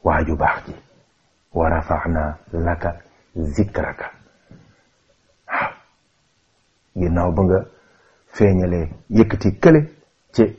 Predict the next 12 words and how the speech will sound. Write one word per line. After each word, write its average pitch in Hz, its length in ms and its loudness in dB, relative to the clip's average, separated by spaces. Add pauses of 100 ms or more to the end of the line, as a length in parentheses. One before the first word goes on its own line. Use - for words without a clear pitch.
Seydina 90 400 2
Idris, 87 480 -4
wa 87 120 2
rafa'nahu 87 840 0 (760)
makanan 87 640 -2 (200)
aliyan. 80 440 -4 (420)
Yëkkatiwaat 101 600 2 (960)
Seydina 92 640 2 (300)
Isa, 82 380 -2 (360)
bal 98 300 6
rafa'ahu 90 680 0 (120)
Allahu 82 520 0